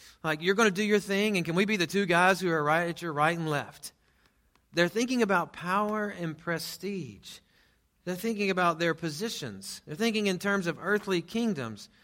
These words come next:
And consider all that they've seen and heard from Jesus so far. And Jesus' response to them is not, "Okay, you know, I give you whatever you want 'cause I'm just your sugar daddy.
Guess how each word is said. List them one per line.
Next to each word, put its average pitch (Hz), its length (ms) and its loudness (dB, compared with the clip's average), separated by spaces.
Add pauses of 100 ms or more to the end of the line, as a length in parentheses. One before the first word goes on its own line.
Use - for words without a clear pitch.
(280)
And 165 100 -8
consider 202 480 2
all 208 200 4
that 175 140 -2
they've 160 240 0
seen 156 580 -6 (520)
and 123 160 -14
heard 170 300 -4
from 135 160 -8
Jesus 120 360 -12
so 113 220 -10
far. 107 480 -14 (1120)
And - 140 -10
Jesus' 208 380 -8
response 180 480 -6
to 160 120 -6
them 139 360 -2
is 127 180 -6
not, 165 340 0 (1120)
"Okay, 262 420 -4
you 156 200 -14
know, - 160 -16 (240)
I 135 100 -10
give 170 140 -8
you 185 60 -4
whatever 196 220 -2
you 208 120 -4
want 208 360 -2
'cause 123 280 -10
I'm 151 160 -6
just 151 260 -12
your 147 80 -12
sugar 185 300 -6
daddy. 131 340 -6